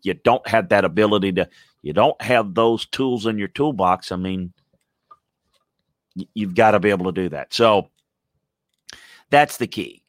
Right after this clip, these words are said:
And I think when you do that, you have an issue. Um, you have it. You see it in the N F L. You know, the Browns thought they were close, and, oh, I still think that they're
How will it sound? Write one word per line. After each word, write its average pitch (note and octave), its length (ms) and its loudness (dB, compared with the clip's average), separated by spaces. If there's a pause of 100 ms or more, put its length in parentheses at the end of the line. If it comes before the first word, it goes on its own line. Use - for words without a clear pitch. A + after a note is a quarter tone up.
And A2+ 140 -2
I A2+ 60 0
think C#3 280 -6
when C3 180 -8
you A2 120 -6
do C#3+ 240 0
that, F#2 320 -6 (160)
you F2+ 80 -14
have G2 140 -4
an F#2+ 100 -8
issue. - 300 -14 (120)
Um, G2+ 380 2 (680)
you D#3+ 120 2
have A#2 260 4
it. C#3 100 0
You G2 80 -4
see C3+ 140 2
it C3 40 4
in A#2 60 0
the A#2+ 80 -2
N B2 140 2
F A#2 120 -2
L. G#2 300 2
You D#2+ 100 -16
know, D#2 140 -14
the D#2 80 -20
Browns G2 720 -4
thought G2+ 180 -2
they F#2+ 140 -4
were F2 360 -6
close, C#3+ 400 2
and, D2+ 340 -10 (220)
oh, D#4+ 120 0
I A#2 120 4
still A2+ 260 -2
think G#2 280 -4
that G2 180 -6
they're F#2 220 -8